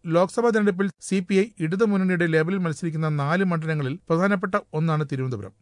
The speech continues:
രണ്ടായിരത്തി നാലിൽ കമ്മ്യൂണിസ്റ്റ് പാർട്ടിയുടെ തലയെടുപ്പുള്ള നേതാക്കളിൽ ഒരാളായിരുന്ന പി കെ വാസുദേവൻ നായരെയും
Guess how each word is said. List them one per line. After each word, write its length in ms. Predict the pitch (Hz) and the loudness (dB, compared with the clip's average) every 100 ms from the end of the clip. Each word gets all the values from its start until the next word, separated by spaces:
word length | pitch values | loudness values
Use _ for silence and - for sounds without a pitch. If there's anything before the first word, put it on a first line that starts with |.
| - | -4
രണ്ടായിരത്തി 400 | 147 160 190 190 | 0 4 4 2
നാലിൽ 320 | 202 190 190 190 | 0 0 0 -2
കമ്മ്യൂണിസ്റ്റ് 400 | 165 180 190 202 | -2 0 -2 -2
പാർട്ടിയുടെ 360 | 190 170 180 175 170 | -4 -2 -2 -2 0
തലയെടുപ്പുള്ള 560 | 165 170 165 160 170 - 160 | 0 -2 0 -2 -2 -6 -4
നേതാക്കളിൽ 460 | 160 175 170 170 - | -2 -2 -2 -4 -4
ഒരാളായിരുന്ന 520 | 151 170 165 147 147 98 - | -2 2 0 0 -4 -6 -4
പി 100 | 151 | -2
കെ 60 | 180 | 0
വാസുദേവൻ 460 | 165 156 143 185 180 | 0 0 0 0 2
നായരെയും 360 | 170 151 208 | 0 0 -4